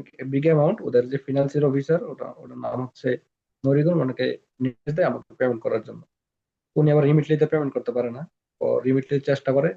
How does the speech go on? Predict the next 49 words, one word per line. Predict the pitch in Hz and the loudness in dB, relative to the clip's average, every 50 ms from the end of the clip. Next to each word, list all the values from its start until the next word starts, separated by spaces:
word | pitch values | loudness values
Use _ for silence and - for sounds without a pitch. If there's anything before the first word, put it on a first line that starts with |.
| - _ _ | -8 _ _
যে | 180 131 113 110 | -14 -8 -6 -4
আটশো | 110 - - - 127 | -4 -6 -6 -6 -6
ইউএসডি | 120 117 117 127 | -6 -4 -4 -2
পেমেন্ট | 123 139 135 131 127 - | 0 2 2 2 2 0
করার | 127 131 127 | 0 -2 -2
জন্য। | 131 139 160 202 - _ _ _ _ _ _ _ _ _ - | -2 -4 -6 -6 -8 _ _ _ _ _ _ _ _ _ -2
চার | 147 143 139 135 | 0 0 0 2
দিন | 139 139 135 | 2 2 2
এটা | 127 120 - 127 123 117 113 - - _ - | 2 0 0 0 0 0 -2 -4 -10 _ -4
ইয়েতে | 120 120 117 - 110 | -2 -2 -2 -2 -4
থাকে, | 120 120 131 147 | -8 -6 -4 -4
হোল্ডিং | 151 139 123 120 117 127 131 | -2 0 0 0 2 0 0
এ | |
থাকে, | 120 135 139 156 156 151 | -2 -2 -4 -4 -4 -2
তারপর | - 135 139 156 160 165 | -2 -2 -2 0 2 2
ওটা | 131 113 117 | 0 0 -2
ক্যান্সেল | 110 - 131 127 - - 113 | -4 -2 -2 -4 -4 -6 -14
হয়ে | 120 107 | -16 -16
যায়। | - - - _ _ _ _ _ _ _ _ _ _ _ _ _ _ - | -18 -18 -20 _ _ _ _ _ _ _ _ _ _ _ _ _ _ -4
তো | 143 147 | -2 2
এর | - 165 165 | 4 4 4
মধ্যে | 170 165 160 170 | 4 2 0 0
আবার | 170 160 156 | 0 2 4
ওই | 156 143 139 131 131 - _ _ - | 4 4 2 0 -2 -4 _ _ -8
মারিয়া | 131 131 131 135 139 139 135 | -4 -2 0 2 2 2 2
বিরোব | 135 135 139 131 | 0 0 -2 -2
অনেক | 139 165 175 | -4 -6 -8
চেষ্টা | - - 147 - - 147 135 | -10 -12 -12 -8 -4 -4 -4
করে | 127 120 143 - _ _ _ _ _ _ _ _ - - _ - | -4 -4 -10 -16 _ _ _ _ _ _ _ _ -18 -14 _ -2
যে | 131 | 0
আমাকে | 123 117 120 117 117 - 123 120 117 - - _ _ _ _ _ _ _ - | 0 0 0 -2 -2 0 0 0 0 -2 -6 _ _ _ _ _ _ _ -2
প্রজেক্ট | 131 123 123 123 - | -2 0 -2 -2 0
থেকে | - 131 127 120 117 | 2 4 4 4 4
আউট | - 120 127 123 120 | 4 2 2 2 2
করার | - 131 123 123 117 | -2 -4 -6 -4 -4
জন্য। | 120 120 117 120 127 165 - _ _ _ _ _ _ _ _ | -4 -6 -6 -6 -8 -10 -12 _ _ _ _ _ _ _ _
আমাকে | - 131 131 127 135 | 0 0 2 2 2
বা-, | 120 123 135 135 | 2 2 2 4
মেইল, | 135 139 139 139 135 131 135 | 4 4 6 6 4 2 0
মেইল | 143 147 143 139 131 | 0 0 2 2 2
করে | - 139 127 123 123 | 2 2 2 2 2
যে, | 120 120 | 2 -2
"তুমি | - 131 131 | -12 -14 -14
কাজ | - - 127 123 - _ _ _ _ _ _ _ - 123 _ | -10 -8 -8 -8 -8 _ _ _ _ _ _ _ -20 -10 _
করিও | - 143 139 139 147 | 0 2 2 4 4
না | 175 196 160 127 | 4 2 2 2
তো, | - - - - 113 | 0 -2 -2 -2 -2
বা | 151 139 123 123 | -4 -4 -4 -2
কাজ | - 123 120 | -2 -2 -2